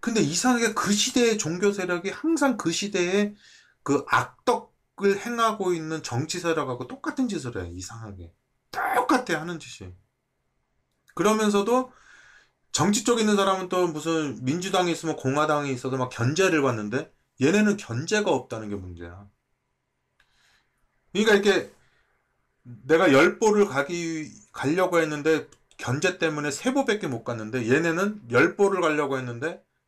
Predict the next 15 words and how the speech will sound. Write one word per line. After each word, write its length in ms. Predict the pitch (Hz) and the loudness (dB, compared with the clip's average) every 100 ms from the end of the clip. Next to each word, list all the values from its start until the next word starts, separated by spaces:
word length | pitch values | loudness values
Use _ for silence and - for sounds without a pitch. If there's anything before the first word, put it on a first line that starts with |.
| _ _ _ _ _ - | _ _ _ _ _ -2
그 520 | 135 135 127 101 - _ _ _ _ _ | 2 4 2 -2 -10 _ _ _ _ _
밀어주는 520 | 120 139 185 170 165 | -8 2 2 2 -2
동창회기 640 | 123 123 123 131 117 107 - | -2 -6 -6 -6 -6 -10 -10
때문에 440 | 123 117 101 131 - _ _ | -10 -8 -10 -12 -14 _ _
오십 340 | 123 156 202 | -4 -4 -6
보를 240 | - 151 135 | -8 -6 -6
가게 220 | 101 98 | -8 -10
되는 260 | 95 90 87 | -12 -14 -16
거예요. 340 | 82 90 95 _ _ _ _ _ _ _ _ _ _ - | -16 -18 -20 _ _ _ _ _ _ _ _ _ _ -2
그래서 420 | 160 175 190 185 | 0 2 2 2
악이, 720 | - 95 117 127 151 160 117 85 _ _ _ _ _ _ _ - - - - - - - _ _ - | -2 0 2 0 -4 -8 -8 -12 _ _ _ _ _ _ _ -20 -20 -20 -20 -20 -20 -20 _ _ -10
악이 440 | 95 107 117 131 | -4 -4 -4 -8
개념이 440 | - 110 120 120 107 | -8 -6 -4 -4 -6
다른 300 | 92 90 90 | -10 -14 -16
거야. 260 | 82 82 | -16 -20